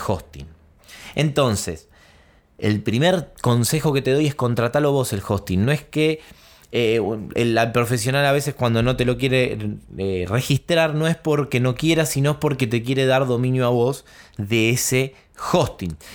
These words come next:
Si te quieren brindar su propio dominio y su propio hosting, bueno, sabé, o por lo menos pregunta en el caso de que quieras irte de, como, como cliente de ese profesional o de esa empresa, ¿qué pasaría con tu sitio web? Si quedaría en posesión de ellos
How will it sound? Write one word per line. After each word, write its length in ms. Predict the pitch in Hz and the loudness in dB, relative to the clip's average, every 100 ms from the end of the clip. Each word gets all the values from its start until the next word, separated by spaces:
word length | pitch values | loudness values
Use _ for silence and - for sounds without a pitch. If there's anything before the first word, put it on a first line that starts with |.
| - | -2
Si 260 | - 139 | 0 0
te 220 | 120 131 104 | 2 0 0
quieren 500 | 165 185 185 170 160 | 0 2 2 0 0
brindar 460 | 160 170 180 131 | 0 2 2 2
su 160 | 110 98 | -2 -2
propio 360 | 123 135 147 | -2 0 2
dominio 300 | 147 151 160 | 2 2 0
y 60 | 123 | 0
su 160 | 113 117 | -2 -2
propio 360 | 147 160 196 190 | -2 0 -2 0
hosting, 400 | 208 208 226 185 | -2 0 -2 2
bueno, 340 | 147 110 87 - - | 2 0 -4 -8 -10
sabé, 680 | - - 127 151 160 180 190 - _ - - | -4 -2 0 2 2 0 -6 -20 _ -20 -2
o 180 | 120 117 | -2 0
por 200 | 131 120 | 0 0
lo 100 | 123 | 0
menos 220 | 180 175 | 0 0
pregunta 580 | 170 151 156 160 170 180 | 0 0 0 2 2 2
en 100 | 156 | 0
el 140 | 127 | 0
caso 320 | 156 151 - | 0 0 2
de 160 | 110 107 | 2 2
que 160 | 101 | -2
quieras 460 | - 135 147 143 - | 0 2 2 0 -4
irte 560 | 143 175 156 - 151 156 | 0 0 0 0 0 -2
de, 300 | 117 101 98 | -4 -4 -4
como, 180 | 95 90 | -6 0
como 280 | 104 101 | 2 2
cliente 440 | 113 123 139 123 101 | 2 2 2 0 0
de 140 | 107 | 0
ese 180 | 120 127 | 0 0
profesional 640 | 120 113 120 123 139 143 | 0 0 0 0 0 2
o 60 | 107 | 2
de 80 | 120 | 2
esa 120 | 151 | 0
empresa, 500 | 156 170 147 170 175 - - - - | 0 -2 0 0 -2 -8 -16 -16 -2
¿qué 140 | 156 | 0
pasaría 500 | 151 165 135 131 156 | 2 0 0 0 0
con 180 | 139 107 | 0 0
tu 120 | 98 | 0
sitio 320 | - 120 123 | 0 0 0
web? 240 | 208 202 98 - - | 2 0 -2 -14 -18
Si 200 | - 120 | -6 -6
quedaría 400 | 101 110 107 120 | 0 2 2 2
en 100 | 120 | 0
posesión 460 | 110 117 123 135 151 | 0 0 0 2 2
de 140 | 175 | 2
ellos 320 | 185 226 214 | 2 -2 -4